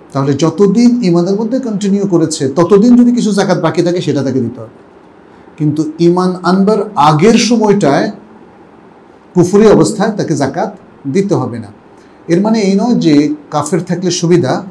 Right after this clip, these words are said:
জাকাত দিতে হবে না। বুঝছেন, অনেকে এগুলোকে সুবিধা মনে করে। যেমন একজনের কাছে দশ কোটি টাকা হারাম টাকা আছে, ক্যাশ, জিজ্ঞেস করে যে, "জাকাত দিতে হবে?" আমরা বলছি, "না।"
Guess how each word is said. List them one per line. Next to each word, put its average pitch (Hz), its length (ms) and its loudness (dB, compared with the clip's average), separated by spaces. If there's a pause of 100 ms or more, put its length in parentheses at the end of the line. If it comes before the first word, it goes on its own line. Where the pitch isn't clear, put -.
জাকাত 127 360 -8
দিতে 127 180 -10
হবে 113 200 -10
না। 110 160 -20 (2500)
বুঝছেন, 147 220 -10
অনেকে 180 260 -2
এগুলোকে 180 300 0
সুবিধা 160 300 2
মনে 120 160 -2
করে। 113 180 -10
যেমন 175 340 0 (380)
একজনের 165 400 -2
কাছে 175 280 -2 (240)
দশ 156 180 -2
কোটি 165 200 0
টাকা 180 360 -4 (960)
হারাম 165 240 0
টাকা 120 280 -2
আছে, - 180 -10
ক্যাশ, - 540 -8 (1900)
জিজ্ঞেস 151 340 -4
করে 151 340 0 (380)
যে, 143 160 -4
"জাকাত 135 300 -2
দিতে 170 220 2
হবে?" 190 320 -2 (340)
আমরা 143 180 -6
বলছি, 156 220 -8
"না।" 147 160 -4